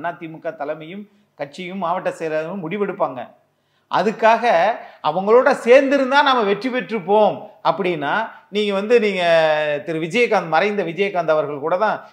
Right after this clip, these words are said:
ரிஷிவந்தியத்துல நின்றாரு, திரும்ப அடுத்து இது பண்ணாரு, எதிர்க்கட்சி தலைவரா வந்தாரு. அப்போதே முதல் தடவையை வந்து இருக்கிற போதே திமுகவினுடைய தலைவர் திரு கருணாநிதி அவர்கள் என்ன சொன்னார்? "பழம் நழுவி பாலில் விழுந்து விட்டது." அந்த நேரத்துல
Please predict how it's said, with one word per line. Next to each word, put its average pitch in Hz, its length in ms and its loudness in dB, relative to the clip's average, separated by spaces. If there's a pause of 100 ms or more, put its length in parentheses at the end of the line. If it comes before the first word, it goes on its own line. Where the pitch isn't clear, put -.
(120)
ரிஷிவந்தியத்துல 175 680 -6
நின்றாரு, 160 460 0
திரும்ப 185 300 -2
அடுத்து 165 280 0
இது 156 220 -8
பண்ணாரு, 151 280 -4
எதிர்க்கட்சி 185 420 -6
தலைவரா 151 280 -2
வந்தாரு. 143 360 -4 (260)
அப்போதே 254 920 8 (280)
முதல் 208 400 6
தடவையை 240 420 4
வந்து 226 280 -2
இருக்கிற 226 340 4
போதே 196 460 4 (1300)
திமுகவினுடைய 170 840 -2
தலைவர் 170 420 -2
திரு 143 180 -6
கருணாநிதி 147 560 -4
அவர்கள் 135 340 -4
என்ன 165 180 -8
சொன்னார்? 127 280 -12
"பழம் 156 240 -2
நழுவி 156 280 -6
பாலில் 147 300 -2
விழுந்து 135 240 -12
விட்டது." 127 240 -10
அந்த 139 200 -8
நேரத்துல 170 380 -4